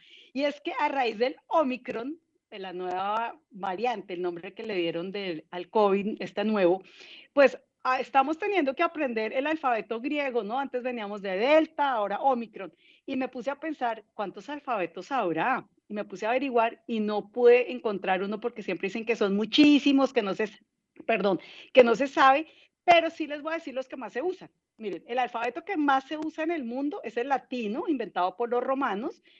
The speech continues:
y actualmente lo usamos en español, en inglés, en alemán, en francés, en italiano.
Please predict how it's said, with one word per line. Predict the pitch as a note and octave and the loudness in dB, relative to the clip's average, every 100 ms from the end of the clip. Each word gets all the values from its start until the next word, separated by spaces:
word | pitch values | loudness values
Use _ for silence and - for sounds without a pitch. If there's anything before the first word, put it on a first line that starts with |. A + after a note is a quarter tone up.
| _ _ - | _ _ -2
y | |
actualmente | B3+ - A3+ A3+ B3+ C4 | -2 0 0 0 -4 -4
lo | C#4 | -4
usamos | C#4+ A3 G#3 B3 | -2 -4 0 -2
en | A#3+ | -2
español, | - G#3 G3+ G#3 G3+ | -4 -4 0 0 0
en | G3+ | -2
inglés, | F#3+ G#3 G3 G3 | -2 -2 -2 -2
en | |
alemán, | F#3 F3+ G3+ G3 | -2 0 0 -2
en | F#3 | -4
francés, | E3+ E3 A3+ G#3+ G#3 | -4 -4 -2 -4 -4
en | F#3 | -6
italiano. | F3 E3+ F3+ - | -4 -4 -2 -4